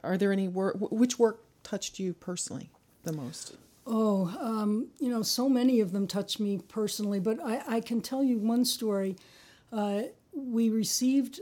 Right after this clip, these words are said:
Speaker 2: a message, uh, from someone who works here at the university,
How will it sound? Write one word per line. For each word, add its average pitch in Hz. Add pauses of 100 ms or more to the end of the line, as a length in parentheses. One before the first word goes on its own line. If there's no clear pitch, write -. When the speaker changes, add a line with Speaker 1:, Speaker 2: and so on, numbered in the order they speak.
Speaker 2:
a 208
message, 202 (100)
uh, 185
from 196
someone 220
who 185
works 202
here 208
at 196
the 208
university, 185